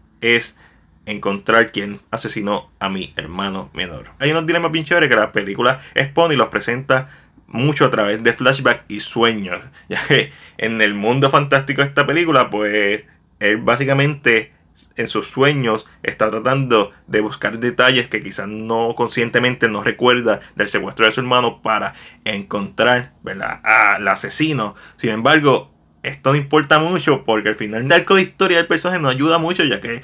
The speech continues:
eventualmente el asesino es revelado. Y algo que sí le tengo que dar a la película es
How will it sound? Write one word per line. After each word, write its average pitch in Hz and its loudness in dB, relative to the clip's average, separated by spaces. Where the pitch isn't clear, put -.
eventualmente 117 2
el 120 6
asesino 127 -2
es 113 0
revelado. 135 6
Y 160 2
algo 117 0
que 127 0
sí 147 0
le 147 2
tengo 143 2
que 139 2
dar 139 6
a 135 8
la 131 6
película 135 0
es 135 -6